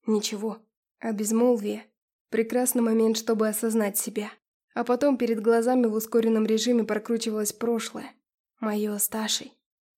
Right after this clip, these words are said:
Я переживал заново ситуации, и они, становясь на какое-то время выпуклыми и объёмными, вдруг затирались, отваливались от меня, словно ракетоносители от спутника. Кнопка деликатно не мешала мне в эти минуты.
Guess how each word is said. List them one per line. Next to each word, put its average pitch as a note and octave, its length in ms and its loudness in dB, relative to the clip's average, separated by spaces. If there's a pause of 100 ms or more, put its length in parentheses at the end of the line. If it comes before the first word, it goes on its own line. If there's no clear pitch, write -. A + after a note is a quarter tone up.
(140)
Я A#3 160 4
переживал A#3+ 520 2
заново A#3 300 2
ситуации, A#3 680 -2
и A3+ 140 0
они, A#3 220 2
становясь A3 480 0
на A3+ 120 -2
какое-то G#3+ 400 -2
время G#3+ 280 0
выпуклыми A3 680 -8 (440)
и A3 80 -2
объёмными, G#3+ 760 0 (500)
вдруг A3 300 -2
затирались, A3 640 0
отваливались G#3 640 -2
от - 100 -14
меня, G3+ 300 -6 (560)
словно A3 420 2
ракетоносители A3 760 0
от G3+ 160 -8
спутника. - 480 -10 (760)
Кнопка A#3 380 2
деликатно A3+ 460 0
не A#3 120 4
мешала B3 340 0
мне A3 200 2
в - 20 -2
эти G3 180 -4
минуты. G3+ 460 -4